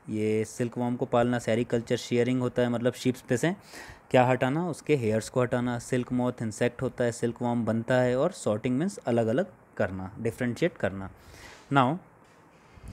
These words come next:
what do you, what you have learned, क्या क्या हमने पढ़ा? Silk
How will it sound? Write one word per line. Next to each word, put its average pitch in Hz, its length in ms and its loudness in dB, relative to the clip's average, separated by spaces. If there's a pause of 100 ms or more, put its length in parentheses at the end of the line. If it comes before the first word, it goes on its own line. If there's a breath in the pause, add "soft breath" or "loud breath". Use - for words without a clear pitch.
(100)
what 139 220 8 (440)
do 127 60 4
you, 131 220 0 (580)
what 135 180 6
you 143 60 0
have 139 180 2
learned, 104 420 -6
क्या 123 120 4
क्या 135 160 2
हमने 131 160 2
पढ़ा? 135 280 2 (440 loud breath)
Silk 190 280 4